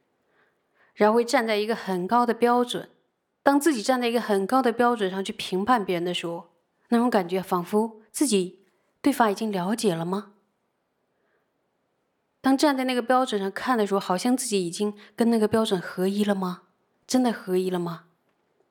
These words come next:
如果自己也不是那个标准，只是拿那个标准去评判别人的话，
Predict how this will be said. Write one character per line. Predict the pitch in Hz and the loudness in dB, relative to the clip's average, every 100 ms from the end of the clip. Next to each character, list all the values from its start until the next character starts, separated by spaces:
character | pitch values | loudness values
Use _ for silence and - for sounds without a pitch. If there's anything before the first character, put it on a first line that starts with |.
| _ - | _ -2
如 | 240 | 2
果 | 262 | 4
自 | 254 311 226 | 2 0 -4
己 | 220 | 2
也 | 190 | 2
不 | 175 - - 202 | 0 -8 -6 -4
是 | 226 | 0
那 | 202 | -2
个 | 175 | -2
标 | 180 180 | -2 -2
准， | 175 - _ _ _ _ _ _ _ _ _ _ | -4 -14 _ _ _ _ _ _ _ _ _ _
只 | - 190 | -2 0
是 | 214 | 2
拿 | 196 196 | 4 4
那 | 214 | 4
个 | 196 | 2
标 | 196 214 | 0 0
准 | 202 170 | 0 -6
去 | - 180 165 - | -2 -4 -4 -14
评 | - 185 | -4 -2
判 | 196 220 | 2 0
别 | 170 165 | 0 -2
人 | 165 | -2
的 | 160 | -4
话， | 165 156 - | -4 -6 -6